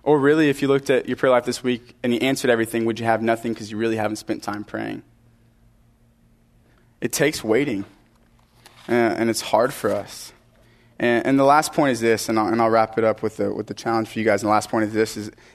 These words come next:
that it requires obedience. That to have intimacy, to have a thriving prayer life, to, to be connected with the Lord, it takes obedience in our prayers.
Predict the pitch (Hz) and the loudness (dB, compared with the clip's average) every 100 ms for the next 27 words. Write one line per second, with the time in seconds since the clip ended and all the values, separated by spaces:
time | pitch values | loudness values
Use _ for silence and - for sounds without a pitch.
0 | _ 120 143 147 - 123 123 117 110 110 | _ 4 4 2 2 4 4 2 0 0
1 | 113 120 110 104 - - - _ _ _ | 0 0 0 -4 -12 -20 -20 _ _ _
2 | 131 123 - - - 135 151 202 147 156 | 0 0 -2 -6 -2 2 4 4 4 0
3 | - 156 147 147 143 139 - _ - 120 | 0 -2 0 -2 -2 -4 -14 _ 0 0
4 | - 165 180 175 147 143 135 131 139 151 | 2 4 4 2 2 0 0 2 4 4
5 | 147 - 139 135 131 131 - 127 123 - | 0 0 2 4 2 -2 -6 -6 -4 -6
6 | 120 131 180 - 170 165 151 147 139 123 | 0 0 0 0 0 2 -4 0 -2 0
7 | 127 135 131 - 165 151 - 135 120 139 | 2 0 -2 0 0 0 0 -2 2 -2
8 | 151 117 104 - - 131 113 - - 156 | 0 -2 -4 -8 0 2 2 -2 2 2
9 | 120 - | 2 -4